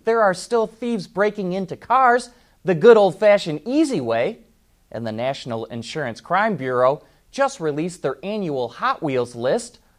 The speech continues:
of the ten most stolen vehicles in the United States. And if you've ever seen one of these lists before, you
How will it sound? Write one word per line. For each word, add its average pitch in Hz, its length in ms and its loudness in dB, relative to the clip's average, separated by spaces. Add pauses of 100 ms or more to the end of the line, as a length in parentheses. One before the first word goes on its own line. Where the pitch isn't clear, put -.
of 101 140 -14
the 110 80 -8
ten 151 280 -6
most 131 240 -6
stolen 180 380 -4
vehicles 120 420 -6
in 127 120 -6
the 135 80 -8
United 107 500 -6
States. - 560 -4 (600)
And 143 180 -2
if 135 160 -2
you've 120 180 -8 (360)
ever 247 280 8
seen 240 300 -2
one 220 140 2
of 196 80 -4
these 214 260 -6
lists 226 220 0
before, 131 520 -2 (320)
you 131 220 -12